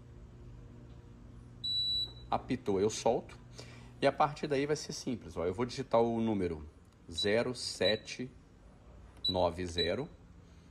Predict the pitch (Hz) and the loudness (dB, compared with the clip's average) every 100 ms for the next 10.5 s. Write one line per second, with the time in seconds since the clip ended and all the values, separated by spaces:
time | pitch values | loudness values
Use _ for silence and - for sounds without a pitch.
0 | - - - 92 127 135 - 127 117 101 | -20 -20 -14 2 4 4 2 -2 0 -4
1 | 90 120 90 104 135 139 135 123 123 120 | 2 4 6 6 4 2 -4 0 0 0
2 | 107 90 71 - - - - - - - | 0 0 -2 -6 -10 -12 -16 -18 -18 -16
3 | - - 123 - 139 131 139 123 120 - | -18 -8 -6 2 2 4 2 4 2 4
4 | 156 180 - 127 139 123 - - - 110 | 2 2 2 2 2 -2 -14 -14 0 0
5 | - 147 110 76 - - - - - - | 2 -2 -2 -4 -14 -18 -20 -20 -20 -20
6 | - - - - 117 - 80 - - - | -20 -20 -16 -16 -12 -12 -12 -12 -14 -12
7 | - 80 - 82 82 85 - - 92 85 | -12 -12 -10 -10 -10 -10 -8 -6 -4 -4
8 | 85 - 107 135 - - - - - - | -6 -4 -4 -4 -8 -18 -20 -20 -20 -20
9 | - - - - - - - - - - | -20 -20 -18 -18 -18 -18 -18 -18 -18 -16
10 | - 92 - 101 | -14 -14 -8 -8